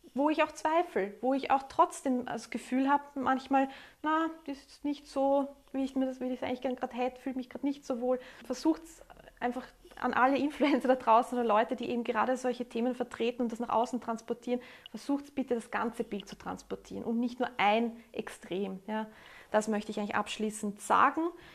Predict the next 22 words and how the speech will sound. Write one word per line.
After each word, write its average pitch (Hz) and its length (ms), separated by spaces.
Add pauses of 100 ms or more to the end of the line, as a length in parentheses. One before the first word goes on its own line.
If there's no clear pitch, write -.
(280)
Ich - 200
hoffe, 240 320 (240)
ähm, 233 320
dass 226 80
es 220 140
richtig 269 260
verstanden 240 560
wurde. 240 400
Ich, 233 180
wie 233 100
gesagt, 220 380
ich - 140
bin 220 160
absolut, 214 680 (720)
ähm, 208 480 (220)
niemand, 277 540
der, 214 300 (500)
äh, 214 180
Bodyshaming, 220 1040
äh, - 60
akzeptiert, 233 760
ja. 226 240